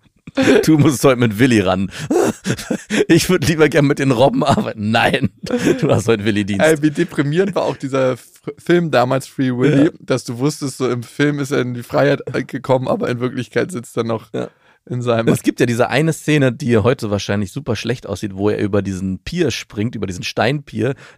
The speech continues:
Speaker 1: die damals halt computeranimiert geworden ist, <laughs> weil die gab's natürlich nie. Und das ist ja auch das Titelplakat. Und jetzt, ich hab den auch wirklich damals im Kino gesehen und ich war schwer getroffen, als ich dann erfahren hab, dass dieser Wal nie frei geworden ist, sondern immer noch im, sich,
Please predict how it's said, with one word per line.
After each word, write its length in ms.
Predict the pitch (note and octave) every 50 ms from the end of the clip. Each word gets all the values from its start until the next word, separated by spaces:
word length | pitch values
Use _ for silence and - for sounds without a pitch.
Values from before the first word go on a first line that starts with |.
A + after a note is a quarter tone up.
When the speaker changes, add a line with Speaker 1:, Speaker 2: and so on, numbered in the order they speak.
| _ -
Speaker 1:
die 240 | B2 A2+ A2+ A2
damals 460 | G2+ G#2+ G#2 A2 B2 A#2+ A#2 A2+ - -
halt 220 | A2+ G#2+ G#2 -
computeranimiert 840 | - A#2 G#2+ - E3 D3 - G#2 G2+ G2 G2 F#2+ G2+ G2 F#2 A2 A2 - - -
geworden 340 | F#2+ F#2 F#2+ G2 G2 A2
ist, 260 | B2 D3 - - - -
<laughs> 80 | - -
weil 80 | G#3+
die 180 | E3+ C#3 C#3+ C#3
gab's 340 | B2+ - C3+ D3+ D3+ - -
natürlich 440 | - F3 - - - C#3+ D3 - -
nie. 180 | - B2 A2+ - - - - - - -
Und 80 | - D#3
das 60 | D3
ist 40 | -
ja 80 | D#3 C#3+
auch 80 | C#3
das 140 | - E3+ C#3+ -
Titelplakat. 760 | - - E3 - D3 B2 - - - - - F#3+ E2+ E2+ - - - - - - - -
Und 200 | - C3 C3 C3
jetzt, 340 | C3+ C3+ - - C3+ - -
ich 160 | - E3+ -
hab 80 | B3 C4+
den 120 | - D#3 E3
auch 100 | E3 D#3
wirklich 180 | C4+ C4 A3
damals 300 | - D3+ D3+ C#3+ B2+ -
im 60 | - A#2+
Kino 220 | - C4 - C3+
gesehen 380 | A2 A#2+ G2+ F#2+ G2+ A2+ C3 F#3+ - - - - _
und 100 | - B2
ich 160 | B2 - -
war 180 | C#3+ C3+ B2+ A#2+
schwer 220 | A#2 - C#3+ D#3 E3
getroffen, 380 | D3+ - - - A3+ - A#3
als 160 | A2 G2 F#2+ -
ich 60 | F#2+
dann 120 | - G2
erfahren 300 | G2+ G2 - - A2 A2
hab, 140 | A2 G#2 -
dass 160 | - G2 -
dieser 280 | - A2 G#2 A2 G2+ G2+
Wal 220 | G#2 G2+ G2+ G2+
nie 160 | G2+ G#2+ A2
frei 460 | G2+ - - - - - C#3 F3 E3 A2+
geworden 400 | G2+ F#2 F2+ F2 F2+ F2+ F2+ F2+
ist, 100 | F2+ -
sondern 220 | A2 G2+ G2+ G#2
immer 340 | C3+ C#3 C3 C3 A2 G#2+ G#2+
noch 240 | G#2+ A2 G2 - -
im, 500 | - - C3 A2 A2 G#2 G#2 G#2+ A2 - _ _
sich, 200 | - G#2 A#2 -